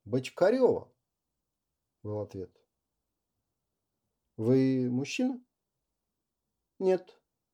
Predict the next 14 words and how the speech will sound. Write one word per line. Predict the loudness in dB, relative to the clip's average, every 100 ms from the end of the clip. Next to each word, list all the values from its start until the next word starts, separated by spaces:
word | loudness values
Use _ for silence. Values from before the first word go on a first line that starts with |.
| _ _ _ 0
девушка". | 4 4 0 -14 _ _ _ _ _ _ _ _ _ _ _ _ _ _ _ _ _ -6
Тогда | -2 2 2 2
Марушевский | 0 2 0 -4 -4 -4
набросился | -4 -2 -4 -6 -10 -6
на | -6
Джиашвили. | -2 -4 -4 -12 -14 -16 _ _ _ _ _ _ _ _ _ _
"А | 6 8 10 10 8
вы?" | 8 10 8 6 _ _ _ _ _
спросил | -20 -4 -4 -4 -8
с | -8
ядом. | -2 -2 -2 -12 _ _ _ _ _ _ _ _ _ -18
"На | -8 -2 2 2
что | 4 4
существуете?" | 4 -2 -6 -2 2 2 2 -8